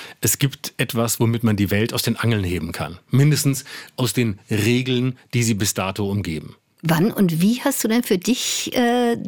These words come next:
Speaker 2: diese Fähigkeit des Parodierens entdeckt?
Speaker 1: Das war relativ früh. Ich glaub, ich war so, also ganz früh tatsächlich mit meinem Vater und meiner Mutter. Beide sind, also meine Mutter ist es, mein Vater war ein hervorragender Parodist. Die konnten beide sehr gut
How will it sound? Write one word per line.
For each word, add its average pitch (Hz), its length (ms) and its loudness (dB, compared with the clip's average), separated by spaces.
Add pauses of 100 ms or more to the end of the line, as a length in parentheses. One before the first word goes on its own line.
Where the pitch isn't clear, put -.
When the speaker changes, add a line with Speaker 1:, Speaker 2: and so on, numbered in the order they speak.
(140)
Speaker 2:
diese 208 240 2
Fähigkeit 226 720 -2
des 208 100 -4
Parodierens 180 720 0
entdeckt? - 560 -4 (400)
Speaker 1:
Das 120 200 0
war 139 200 -2
relativ 151 340 -2
früh. 151 380 2
Ich - 140 -6
glaub, 151 120 0
ich 143 160 -2
war 135 80 0
so, 131 240 -2 (140)
also 143 180 0 (240)
ganz 180 320 0
früh 196 240 0
tatsächlich 151 460 -2
mit 143 120 0
meinem 120 180 -2
Vater 143 240 -4
und 127 60 -2
meiner 110 180 0
Mutter. 131 260 0
Beide 175 500 -2 (380)
sind, 135 420 4
also 107 160 -2
meine 113 160 0
Mutter 110 240 0
ist 151 160 -2
es, - 140 -2
mein 110 140 -2
Vater 107 340 -4
war 104 180 -2
ein 117 120 -6
hervorragender 117 600 -2
Parodist. 98 540 -6
Die 135 40 -2
konnten 120 300 0
beide 117 300 0
sehr 117 320 2
gut 143 340 2